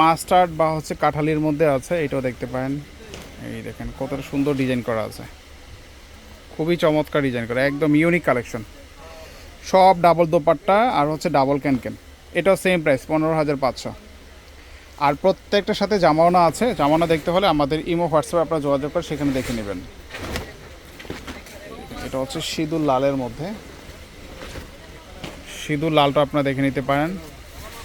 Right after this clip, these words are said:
এটা পাড়ের মধ্যে আমব্রেলা কাট করা আছে, এটাও খুবই সুন্দর ডিজাইন করা। এগুলোর মধ্যে আমাদের কাছে অনেক ডিজাইন আছে, অনেক ডিজাইন। আপনারা দোকানে আসলে দেখে নিতে পারবেন, বিভিন্ন ধরনের ডিজাইন আছে, কালার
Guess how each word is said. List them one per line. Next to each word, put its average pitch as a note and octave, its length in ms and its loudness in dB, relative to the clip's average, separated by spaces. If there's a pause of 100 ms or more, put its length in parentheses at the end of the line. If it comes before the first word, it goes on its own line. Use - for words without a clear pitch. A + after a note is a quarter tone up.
(340)
এটা D3 140 0 (120)
পাড়ের D#3 340 6
মধ্যে E3+ 320 2 (280)
আমব্রেলা D3+ 460 4
কাট C#3+ 120 0 (100)
করা A#2 240 2
আছে, G2+ 200 -8 (160)
এটাও D3 260 -2
খুবই D3+ 280 0
সুন্দর B2+ 300 0
ডিজাইন A2 260 -4
করা। G2+ 160 -8 (1160)
এগুলোর G#3+ 300 6
মধ্যে A#3+ 220 2
আমাদের G#3 220 2
কাছে A3+ 160 2 (180)
অনেক B3+ 260 4 (120)
ডিজাইন D#3 240 2
আছে, C3 100 -4 (120)
অনেক E3+ 160 0 (120)
ডিজাইন। A#2 260 -4
আপনারা C#3 260 -6
দোকানে D3 240 -4
আসলে D#3 200 -4
দেখে C3+ 180 0
নিতে A#2 180 -4
পারবেন, A2 240 -2 (140)
বিভিন্ন E3+ 340 0
ধরনের F3 280 0
ডিজাইন C#3 240 2 (120)
আছে, E3+ 180 -2 (160)
কালার C3 240 2